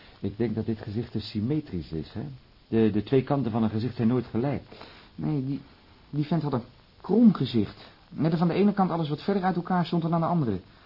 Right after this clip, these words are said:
Speaker 2: Aan de rechterkant, die naar me toegekeerd was.
Speaker 1: Ja, wacht even.
Speaker 2: Nee, nee, hier.
Speaker 1: Oh.
Speaker 2: Ja, dat is goed. Ja, precies.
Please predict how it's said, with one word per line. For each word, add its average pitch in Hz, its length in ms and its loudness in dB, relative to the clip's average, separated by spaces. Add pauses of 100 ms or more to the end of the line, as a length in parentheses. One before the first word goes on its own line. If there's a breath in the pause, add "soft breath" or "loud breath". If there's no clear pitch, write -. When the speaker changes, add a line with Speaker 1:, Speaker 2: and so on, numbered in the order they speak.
(340 soft breath)
Speaker 2:
Aan 123 80 -2
de 147 60 4
rechterkant, 120 400 4
die 110 100 2
naar 120 100 0
me 120 60 -2
toegekeerd 117 460 -2
was. 90 240 -6 (640)
Speaker 1:
Ja, 87 80 -14 (140)
wacht 95 160 -18
even. - 200 -18 (260 loud breath)
Speaker 2:
Nee, 165 260 2 (220)
nee, 147 160 -2
hier. 156 320 2 (540)
Speaker 1:
Oh. - 100 -10 (360)
Speaker 2:
Ja, 175 140 4
dat 214 160 0
is 208 100 -2
goed. 113 220 -2 (1000)
Ja, 156 100 -4
precies. - 460 -8